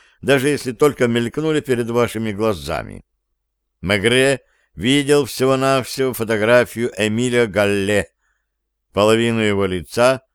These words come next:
и бледное тело. Самой живой из всего увиденного была фотография. Он изо всех сил пытался представить себе Галле с женой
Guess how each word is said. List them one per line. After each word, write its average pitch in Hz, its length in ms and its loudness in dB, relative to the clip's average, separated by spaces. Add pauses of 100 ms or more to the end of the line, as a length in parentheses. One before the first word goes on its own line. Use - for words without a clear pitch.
(160)
и 92 100 -8
бледное 95 580 -2
тело. 69 480 -10 (1080)
Самой 143 380 2
живой 135 420 2
из 107 60 -6
всего 120 400 -2
увиденного 113 640 -2
была 101 480 0 (320)
фотография. 101 880 -2 (840)
Он 135 180 4
изо 135 180 2
всех 143 240 -2
сил 143 380 -6 (260)
пытался 110 640 2
представить 104 640 -2
себе 104 280 0
Галле 98 540 0
с 95 80 -8
женой 98 640 -2